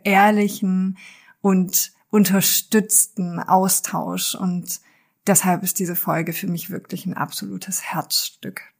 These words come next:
Die heutige Folge ist für jede Frau, die sich mehr Tiefe wünscht in ihren Beziehungen. Die Energie, die du ausstrahlst, die bekommst du auch zurück und die definiert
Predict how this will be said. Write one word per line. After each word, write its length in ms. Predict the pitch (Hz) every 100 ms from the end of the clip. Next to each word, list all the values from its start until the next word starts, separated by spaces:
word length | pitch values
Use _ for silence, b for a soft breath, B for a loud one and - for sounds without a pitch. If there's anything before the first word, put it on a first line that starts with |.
| _ _ -
Die 140 | 226 208
heutige 320 | 240 277 269
Folge 400 | - 220 226 233
ist 220 | 208 -
für 100 | -
jede 340 | 190 175 202
Frau, 340 | 214 - 196 196
die 120 | 190
sich 300 | 180 180 -
mehr 260 | 185 175 180
Tiefe 540 | - 233 254 214 185
wünscht 280 | 175 175 -
in 120 | 190
ihren 260 | 190 185 185
Beziehungen. 800 | 175 - 190 185 170 180 180 185
Die 360 | 185 185 185 -
Energie, 480 | 180 190 185 226
die 120 | 247 226
du 120 | 185
ausstrahlst, 800 | - 277 - - 160 185 - -
die 60 |
bekommst 440 | 214 - 214 220 -
du 60 |
auch 180 | - 196
zurück 460 | - 208 226 233 214
und 180 | 185
die 100 | 196
definiert 560 | 190 196 - 190 202 220